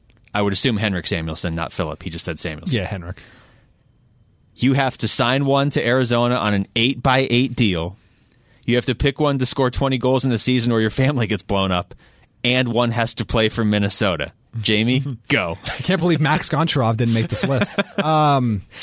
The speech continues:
Speaker 1: You can play this game with a lot of
Speaker 2: so
Speaker 1: different
Speaker 2: let, I'm,
Speaker 1: players.
Speaker 2: I'm gonna do Brendan Shinnimin for the twenty goals.
Speaker 1: Okay.
Speaker 2: Um, I'm
Speaker 1: Well, hold
Speaker 2: going
Speaker 1: on. Let me just, let me come along with this little
Speaker 2: Okay.
Speaker 1: journey with you. I, yeah,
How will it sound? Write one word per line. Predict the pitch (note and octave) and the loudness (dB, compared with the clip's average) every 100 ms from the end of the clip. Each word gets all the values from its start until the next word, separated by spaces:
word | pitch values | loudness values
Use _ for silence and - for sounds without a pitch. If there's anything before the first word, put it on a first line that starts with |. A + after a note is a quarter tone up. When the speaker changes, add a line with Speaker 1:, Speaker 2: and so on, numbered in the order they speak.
| - | -2
Speaker 1:
You | G3 | -2
can | A3+ | 0
play | A3+ | 0
this | F3+ - | 0 0
game | D#3+ | 0
with | C3+ | 0
a | |
lot | B2+ C3 | 2 2
of | |
Speaker 2:
so | A#2+ | 2
Speaker 1:
different | F#3 E3+ | 2 2
Speaker 2:
let, | G#3 | 2
I'm, | |
Speaker 1:
players. | F3+ G#3 | 0 0
Speaker 2:
I'm | G3 | 2
gonna | G#3 | 2
do | F#3+ | 2
Brendan | D#3+ G3 G#3 | 2 2 0
Shinnimin | F#3+ E3+ E3+ | 0 2 0
for | E3+ | 0
the | E3 | -2
twenty | E3 E3+ | 0 0
goals. | C3+ A2 - B2 - - - - _ - - A2+ | 0 0 -2 -8 -18 -20 -20 -20 _ -16 -6 -2
Speaker 1:
Okay. | A2 G#2+ | 0 2
Speaker 2:
Um, | B2+ B2+ B2 A#2+ C3 | 2 2 0 0 -2
I'm | C#3+ D3 B2 | 0 0 0
Speaker 1:
Well, | D3 F#3+ | 4 4
hold | A3 | 4
Speaker 2:
going | |
Speaker 1:
on. | G#3+ G3+ | 4 2
Let | F#3 | 0
me | F3+ | 0
just, | D#3 - | 0 0
let | D#3 D3+ | -2 0
me | D3+ | -2
come | D3+ D#3 | 0 0
along | D3+ D3 | 2 2
with | D3 | 2
this | C#3+ - | 0 0
little | D3 | 0
Speaker 2:
Okay. | B2+ | 2
Speaker 1:
journey | C#3+ C#3 | 2 2
with | G2 G2 | 0 0
you. | G#2+ - _ _ _ _ _ _ _ _ _ _ A2+ | -2 -2 _ _ _ _ _ _ _ _ _ _ 0
I, | B2 - | 0 0
yeah, | D#3 E3 | 0 2